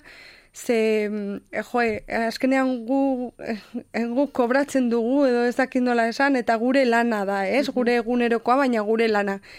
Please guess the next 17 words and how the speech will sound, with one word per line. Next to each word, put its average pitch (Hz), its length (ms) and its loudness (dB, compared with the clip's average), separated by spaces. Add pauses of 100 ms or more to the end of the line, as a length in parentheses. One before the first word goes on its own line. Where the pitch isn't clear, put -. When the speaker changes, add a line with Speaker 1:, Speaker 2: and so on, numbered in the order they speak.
(240)
Speaker 1:
Baina 240 240 0
pertsona 254 500 -2
batek 277 420 -2
ere 254 260 -2 (340)
etortzea, 247 880 -2
mm, 240 220 -4
Iruña 240 640 0
rockera, 247 720 0
edo 233 280 -2
Tuterako 247 880 0
festival 240 520 -2
batera, 240 480 0
edo 226 320 0 (520)
Leitzako 240 520 2
jaietara, 226 580 0
osea, 220 200 -2
holako 247 480 0